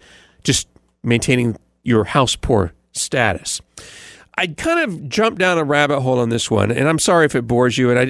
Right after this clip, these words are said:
and I don't mean it as a, as a fodder to pick any side of a political debate. I am, I'm just a generally curious person,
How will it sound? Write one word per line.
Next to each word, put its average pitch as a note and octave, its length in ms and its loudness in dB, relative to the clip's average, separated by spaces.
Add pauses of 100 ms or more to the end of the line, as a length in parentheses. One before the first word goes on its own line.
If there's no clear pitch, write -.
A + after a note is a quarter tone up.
and D#3+ 140 0
I E3 60 2
don't E3+ 240 2
mean D3+ 160 2
it A#2+ 100 0
as A#2 220 0
a, G#2+ 180 2 (1000)
as - 160 -2
a A2+ 40 0
fodder G#2 440 0
to G2 260 -4 (320)
pick - 220 -2
any F#3 180 2
side B2 300 2
of A2 80 0
a A2 80 -2
political G#2 340 -2
debate. G2 440 -4
I B2 280 0
am, B2 240 -2
I'm B2 200 -2
just - 240 -8
a - 20 -10
generally D#3 400 0
curious A#2+ 440 2
person, A2 460 -2